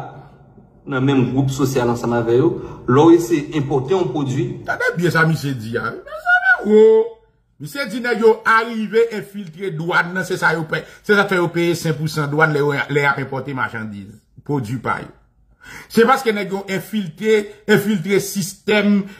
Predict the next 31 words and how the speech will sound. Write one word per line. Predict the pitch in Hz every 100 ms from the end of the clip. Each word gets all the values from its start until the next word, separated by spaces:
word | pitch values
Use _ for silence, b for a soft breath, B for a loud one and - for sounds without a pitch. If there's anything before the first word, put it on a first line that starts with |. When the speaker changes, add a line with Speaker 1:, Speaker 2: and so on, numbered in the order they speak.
| B
Speaker 2:
e, | 185
e, | 185 185
e, | 180 190
e, | 185
e, |
e, | 180 180 180
e, | 180 180
e, | 175 175
e, | 165 180 170
e, | 160
douaniye, | 151 175 180 156 160 175
D | 151 170
G | 156
I, | 165
whatever, | 160 156 160 151
ki | 139 135
fè | 139
yo | 127
peye | 127 117
sa. | 107 117 -
Men, | 175 185 - 160 B -
men | 220
sa, | - 156 196
men | 226
sa, | 143 151
misye | 156 139 131
bliye | 131 135 131 113
di | 101 104 110
nou. | 104 - -
Ou | 480 -
pwoblèm? | 160 143 151